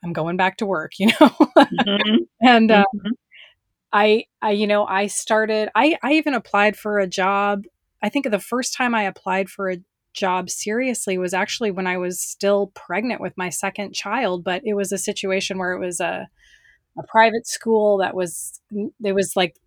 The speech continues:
Speaker 1: before the summer break, and they weren't gonna be needing someone for six months or something, and so I
Speaker 2: Mm.
Speaker 1: went for it. So I was, I was t-, trying to point myself in that direction all along.
Speaker 2: So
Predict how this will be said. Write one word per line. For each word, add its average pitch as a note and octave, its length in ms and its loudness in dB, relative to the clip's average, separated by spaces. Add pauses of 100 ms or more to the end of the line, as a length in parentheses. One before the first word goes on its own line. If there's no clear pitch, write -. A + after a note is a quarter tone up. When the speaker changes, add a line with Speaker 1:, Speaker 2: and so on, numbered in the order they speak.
(120)
Speaker 1:
before G#3 360 0
the G3 100 2
summer G3 300 2
break, F#3 380 0
and F#3+ 100 -2
they F#3 80 -2
weren't F#3+ 200 -2
gonna F#3+ 140 0
be F#3 140 -2
needing F#3+ 320 -2
someone F#3 380 -4
for F#3+ 160 -6
six - 340 -4
months D#3+ 320 -4
or E3+ 80 -6
something, F3 400 -6
and E3+ 100 -6
so F#3+ 140 0
I G3+ 80 4
Speaker 2:
Mm. F#3 180 -2
Speaker 1:
went - 160 -8 (100)
for F3+ 180 -4
it. E3+ 120 -4 (540)
So A3+ 220 6
I G#3+ 140 10
was, B3+ 300 0
I A3+ 80 2
was B3 360 -2 (380)
t-, - 140 -12
trying B3 280 2
to A#3+ 40 0
point B3 280 -4
myself G3 420 -2
in G3 60 -4
that F#3 180 -2
direction F#3 720 -2
all F#3+ 300 0
along. F#3+ 600 -2 (600)
Speaker 2:
So A3+ 580 6